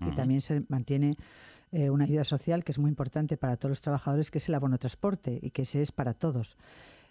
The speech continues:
Speaker 1: Eh, sin embargo, hemos recortado otras, eh, ayudas, ayudas para prótesis, ayudas para gafas, ayudas para guardería.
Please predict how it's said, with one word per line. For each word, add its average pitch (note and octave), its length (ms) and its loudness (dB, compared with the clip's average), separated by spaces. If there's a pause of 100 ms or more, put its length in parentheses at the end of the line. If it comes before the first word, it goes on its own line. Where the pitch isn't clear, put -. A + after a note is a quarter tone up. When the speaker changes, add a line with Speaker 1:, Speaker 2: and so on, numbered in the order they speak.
(120)
Speaker 1:
Eh, D#3+ 200 2
sin D#3 160 0
embargo, D#3+ 240 2
hemos F3+ 120 4
recortado F3 400 0
otras, E3+ 280 -2
eh, F3 80 4
ayudas, F3+ 500 2
ayudas D3 300 2
para C3+ 240 -2
prótesis, E3+ 500 -2
ayudas C3+ 220 0
para C3 180 -4
gafas, C#3+ 400 -2
ayudas C3 220 -2
para B2+ 140 -2
guardería. D#3 520 0